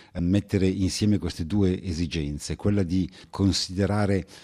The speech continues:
la possibilità di fare in tempi brevi l'elezione di un nuovo papa, quindi di,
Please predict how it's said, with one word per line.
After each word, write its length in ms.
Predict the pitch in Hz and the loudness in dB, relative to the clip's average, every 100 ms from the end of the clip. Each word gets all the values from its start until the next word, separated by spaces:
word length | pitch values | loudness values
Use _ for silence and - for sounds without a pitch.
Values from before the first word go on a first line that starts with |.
| - - | -20 -6
la 140 | 90 | -6
possibilità 460 | - 87 90 82 104 | -4 -4 -4 0 0
di 140 | 90 | -2
fare 260 | - 92 90 | -2 0 0
in 260 | 95 95 | -2 -2
tempi 360 | - 104 95 92 | 4 6 6 4
brevi 560 | 98 110 92 73 65 73 | 4 6 6 2 -8 -6
l'elezione 800 | 85 80 - - 90 80 80 73 | -4 -4 -4 -4 -2 -2 -4 -6
di 300 | 71 82 78 | -10 -8 -6
un 120 | 82 | -4
nuovo 240 | 80 78 71 | -4 -4 -4
papa, 360 | 78 71 95 | -6 -6 -6
quindi 440 | - 92 87 80 67 | 0 2 2 0 -4
di, 220 | 87 | -6